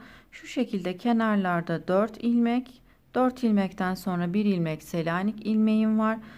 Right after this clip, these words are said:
Daha sonra burgu modelimizde olan on iki ilmek düz ilmeğim var.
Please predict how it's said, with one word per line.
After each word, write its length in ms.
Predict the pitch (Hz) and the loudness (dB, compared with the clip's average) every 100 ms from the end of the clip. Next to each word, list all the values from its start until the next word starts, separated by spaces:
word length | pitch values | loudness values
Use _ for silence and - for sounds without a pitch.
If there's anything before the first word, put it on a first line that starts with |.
| - - - | -20 -20 -6
Daha 220 | 277 277 | -2 -2
sonra 600 | 269 240 202 180 185 247 262 | 0 2 2 2 0 0 0
burgu 340 | 226 233 233 | 0 2 2
modelimizde 680 | 226 208 185 170 170 160 170 | 2 2 0 -2 -4 -4 -4
olan 460 | 160 175 185 220 214 | -2 0 0 -2 0
on 160 | 240 226 | 2 2
iki 280 | 214 - | 0 -6
ilmek 440 | 175 170 160 - - | -2 -2 -2 -8 -4
düz 180 | 208 226 | -2 -2
ilmeğim 540 | 214 220 220 220 220 | 0 0 2 2 2
var. 200 | 226 | 0